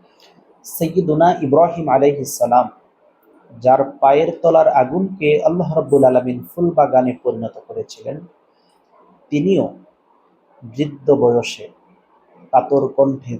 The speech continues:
চোখের জলের বাঁধ ভেঙে আল্লাহর কাছে দোয়া করেছিলেন, "রব্বি হাবলি মিনাস সালিহিন।" "হে আল্লাহ, আপনি আমাকে নিঃসন্তান রাখবেন না, আপনি আমাকে নেককার, সৎ কর্মশীল সন্তান দান করুন।"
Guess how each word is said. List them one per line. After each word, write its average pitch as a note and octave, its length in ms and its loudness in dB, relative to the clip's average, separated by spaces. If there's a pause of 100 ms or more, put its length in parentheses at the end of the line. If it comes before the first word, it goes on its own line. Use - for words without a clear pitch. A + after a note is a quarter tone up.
চোখের C3 440 -6
জলের B2 300 0
বাঁধ A#2 400 2
ভেঙে A2+ 320 -8 (760)
আল্লাহর C#3 300 0
কাছে C3 220 -12
দোয়া A#2 220 2
করেছিলেন, A#2+ 580 -4
"রব্বি A#2+ 340 -2
হাবলি A#2 540 -4
মিনাস A2+ 400 -8
সালিহিন।" A2+ 560 -8 (1000)
"হে C3+ 60 2
আল্লাহ, A#2+ 420 2 (600)
আপনি E3 280 -6
আমাকে F3 260 -2
নিঃসন্তান C3 640 -4
রাখবেন A2 320 -8
না, - 180 -20 (680)
আপনি C#3 280 -2
আমাকে C#3 280 0
নেককার, C#3 540 0 (960)
সৎ F#3 340 -2 (160)
কর্মশীল F3 640 -2 (220)
সন্তান B2 580 -4
দান G#2+ 200 0 (120)
করুন।" - 180 -20